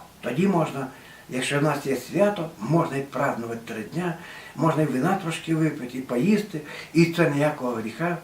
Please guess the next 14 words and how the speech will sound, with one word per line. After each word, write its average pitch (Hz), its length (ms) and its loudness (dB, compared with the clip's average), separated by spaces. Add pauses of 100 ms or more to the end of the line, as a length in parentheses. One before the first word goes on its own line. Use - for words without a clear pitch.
(100)
в - 40 -14
цьому 110 220 -4
нема. 123 360 -4
Наоборот, 151 560 4 (400)
Во 127 80 -2
ім'я 127 320 2
Господа 185 400 4
все, 156 220 2
що 131 160 -6
ви 135 120 -4
робите, 117 380 -6 (460)
Бог 202 300 10
це 170 80 -2
все, 139 340 -4